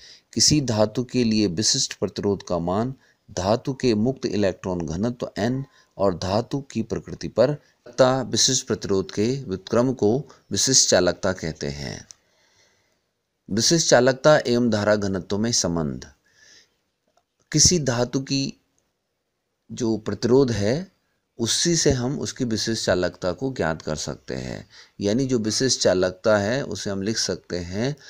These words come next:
inverse of प्रतिरोधकता, यानी प्रतिरोध। तो सिग्मा बराबर वन upon रो, जहाँ चालक के भीतर किसी भी बिंदु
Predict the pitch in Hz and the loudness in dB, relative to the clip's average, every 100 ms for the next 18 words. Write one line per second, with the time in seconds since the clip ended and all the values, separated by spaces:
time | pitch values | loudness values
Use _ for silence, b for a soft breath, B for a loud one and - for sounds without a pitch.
0 | B B B - 101 101 113 - 85 110 | B B B -6 -2 2 0 0 0 2
1 | 156 - _ _ _ _ - 92 98 90 | 0 -6 _ _ _ _ -4 0 2 2
2 | 78 90 - 85 120 131 139 98 120 131 | 2 -2 0 0 0 -4 -8 -4 -4 -6
3 | 92 - 87 85 73 - - 98 - 110 | -10 -8 -4 -2 -4 -8 -10 -8 -2 -2
4 | 107 143 135 107 98 98 107 101 95 87 | 0 0 0 0 0 0 0 -2 -2 -4
5 | 90 90 85 90 73 - B B B 110 | -4 -4 -2 -2 -2 -6 B B B 0
6 | 113 143 135 113 135 135 135 110 104 113 | 0 2 4 4 4 0 -2 0 -2 -2
7 | 117 - 107 139 127 120 98 95 92 101 | -4 -2 -2 0 0 -2 -2 -4 -4 -4
8 | 120 | -6